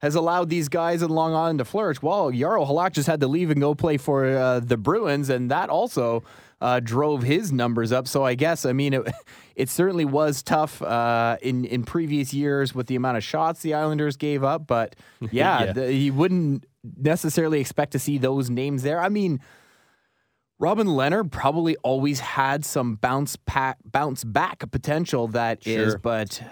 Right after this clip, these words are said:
Speaker 1: um,
Speaker 2: Not
Speaker 1: fantastic
Speaker 2: this
Speaker 1: to see
Speaker 2: degree.
Speaker 1: him, yeah,
Speaker 2: Yeah.
Speaker 1: putting it together to this degree. And, I mean, Greiss is a percentage point higher. When you add it all up, is Vasilevskiy your guy, or where do you think? I mean, it still feels pretty wide open.
Speaker 2: It, it is wide open. If I'm, if I'm voting for it right now,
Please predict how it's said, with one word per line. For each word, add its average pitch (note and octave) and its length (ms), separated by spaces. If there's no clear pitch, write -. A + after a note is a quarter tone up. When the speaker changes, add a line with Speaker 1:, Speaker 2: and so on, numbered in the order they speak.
Speaker 1:
um, G2+ 460
Speaker 2:
Not - 100
Speaker 1:
fantastic C3 560
Speaker 2:
this - 100
Speaker 1:
to - 100
see - 20
Speaker 2:
degree. C#3+ 140
Speaker 1:
him, C3+ 180
yeah, C#3 220
Speaker 2:
Yeah. A2+ 120
Speaker 1:
putting D3 200
it C3 140
together C3+ 320
to B2+ 160
this A#2+ 240
degree. A2 440
And, A2 240
I A2 60
mean, A#2 240
Greiss B2 320
is A2 120
a G#2+ 60
percentage A#2+ 500
point B2+ 240
higher. C3+ 380
When C#3+ 140
you D3+ 120
add D#3 220
it D3+ 100
all C#3 220
up, C#3+ 240
is C#3+ 180
Vasilevskiy D3 1080
your D#3 220
guy, G#3+ 760
or D3+ 320
where D3 240
do D#3 80
you D3 140
think? C#3+ 560
I C3 60
mean, D3 160
it C3+ 60
still F3+ 180
feels D#3+ 200
pretty C#3 220
wide B2 300
open. G#2+ 360
Speaker 2:
It, G#3 220
it G3+ 140
is A#3+ 200
wide G#3+ 240
open. E3+ 320
If D#3+ 120
I'm, F#3+ 340
if D#3+ 140
I'm F#3 180
voting E3+ 240
for D3+ 220
it C#3 60
right C#3 300
now, B2 600